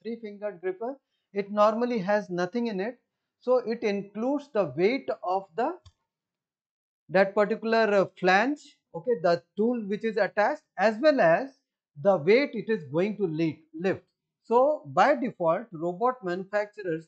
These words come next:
they specify the payload without including the gripper weight. That you should remember. If at all you have bought a robot, uh, seeing that it is five K G p-, payload,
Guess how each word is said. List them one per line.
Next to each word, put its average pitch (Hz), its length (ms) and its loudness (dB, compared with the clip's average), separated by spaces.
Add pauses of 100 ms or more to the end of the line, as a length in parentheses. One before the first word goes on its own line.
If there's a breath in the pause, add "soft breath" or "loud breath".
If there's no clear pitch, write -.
they 196 220 -4
specify 214 680 -4
the 240 180 -4 (140)
payload 202 420 -2 (400)
without 226 420 4
including 185 520 -4
the 220 100 -6
gripper 143 400 -8
weight. 98 260 -20 (760)
That 202 200 2
you 220 120 -2
should 208 220 -4
remember. 156 420 -2
If 151 160 -8
at 196 100 -4
all 220 160 0
you 202 100 -2
have 208 260 0
bought 220 260 2
a 220 300 2 (360)
robot, 202 520 0
uh, 185 320 0
seeing 214 320 -6
that 202 200 0
it 190 120 -2
is 208 180 -6
five 220 280 0
K 202 100 -6
G 214 120 -14
p-, - 220 -20 (140)
payload, 208 420 0